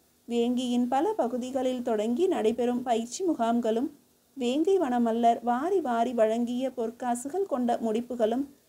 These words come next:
மாறி மாறி அவன் ஆழ் மனதுள் ஆடி அசைந்தன. சோழ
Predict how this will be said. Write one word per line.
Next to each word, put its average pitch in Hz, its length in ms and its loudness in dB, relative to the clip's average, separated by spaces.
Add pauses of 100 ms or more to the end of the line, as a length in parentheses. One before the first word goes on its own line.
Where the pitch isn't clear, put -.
(160)
மாறி 302 360 2
மாறி 233 460 0
அவன் 240 360 -2
ஆழ் 240 260 -2
மனதுள் 240 400 -2 (100)
ஆடி 262 300 -4
அசைந்தன. 226 520 0 (480)
சோழ 359 280 2